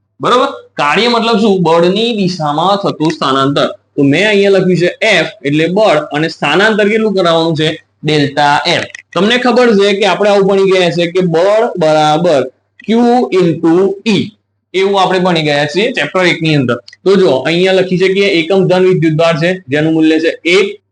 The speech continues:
તો ક્યુ into ઈ ડેલ્ટા એલ. ક્યુ નું મૂલ્ય એક છે તો અહીંયા લખાશે ઈ into ડેલ્ટા એલ.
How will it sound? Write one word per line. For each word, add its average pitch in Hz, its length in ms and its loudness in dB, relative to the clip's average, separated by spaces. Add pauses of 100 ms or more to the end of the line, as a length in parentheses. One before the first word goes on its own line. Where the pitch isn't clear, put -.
(160)
તો 160 100 -4
ક્યુ 226 520 -2
into 175 540 0
ઈ 165 340 -2 (160)
ડેલ્ટા 156 540 0
એલ. 147 280 0
ક્યુ - 420 -4
નું 240 160 4
મૂલ્ય 220 440 2
એક 220 300 -2
છે 175 220 0
તો - 360 -12 (100)
અહીંયા 175 220 0
લખાશે 156 680 -2
ઈ 226 480 0
into 151 440 2 (360)
ડેલ્ટા 127 640 0 (240)
એલ. 110 160 -4